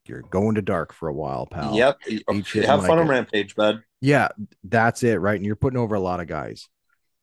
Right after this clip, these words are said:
Speaker 1: kind of thing. I don't know if Tony really does that. I don't know if he punishes guys by somewhat burying them on T V.
Speaker 2: It, but I, but again, like, what? How do you learn your le-, there's where you can maybe take from the old school and say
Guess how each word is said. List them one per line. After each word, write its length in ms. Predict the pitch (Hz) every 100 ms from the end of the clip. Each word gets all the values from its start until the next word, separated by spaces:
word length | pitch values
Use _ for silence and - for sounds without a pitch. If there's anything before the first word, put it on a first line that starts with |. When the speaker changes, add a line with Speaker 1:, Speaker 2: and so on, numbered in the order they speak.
| _
Speaker 1:
kind 220 | - 78
of 100 | 71
thing. 300 | - 76 67 - -
I 60 | 110
don't 140 | 180
know 100 | 196
if 100 | 151 _ _ _ _ _
Tony 360 | - 113 110 95 _
really 340 | - 107 98 87 -
does 260 | 82 78 -
that. 260 | 78 67 -
I 60 |
don't 160 | 95 104
know 100 | 107
if 80 | 92
he 100 | 95
punishes 420 | - 87 85 80
guys 340 | 80 76 78
by 200 | - 78 73 - -
somewhat 400 | - 92 82 76
burying 300 | - 73 76
them 120 | 73
on 160 | 73 69
T 200 | - 76
V. 320 | 67 69 -
Speaker 2:
It, 160 | 131 127 _
but 180 | 135 131
I, 220 | - 131 -
but 160 | 139 131
again, 380 | 117 110 151 185
like, 260 | 117 107 - - 107 104 98 120
what? 240 | 110 135 -
How 160 | 143
do 80 | 165
you 120 | 190
learn 260 | 175 151 160
your 100 | 147
le-, 160 | 131 -
there's 340 | 123 170 214
where 120 | 190
you 120 | 185 175
can 160 | 165
maybe 260 | 131 139 131
take 400 | - - 131 -
from 240 | - 131
the 140 | 139 139
old 200 | 156 180
school 300 | - 110 104
and 140 | 110
say 400 | - 110 104 107